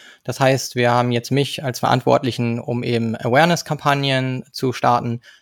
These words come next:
Dazu gehört eben auch sowas wie Podcasting, dazu gehört,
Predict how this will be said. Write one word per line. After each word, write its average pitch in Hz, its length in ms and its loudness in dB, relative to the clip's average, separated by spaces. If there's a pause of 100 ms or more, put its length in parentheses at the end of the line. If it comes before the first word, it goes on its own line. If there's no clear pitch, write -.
Dazu 131 200 -4
gehört 123 320 4
eben 165 260 0
auch 151 280 2
sowas 139 300 -2
wie 139 80 -4
Podcasting, 131 680 -2
dazu 120 220 -4
gehört, 143 540 0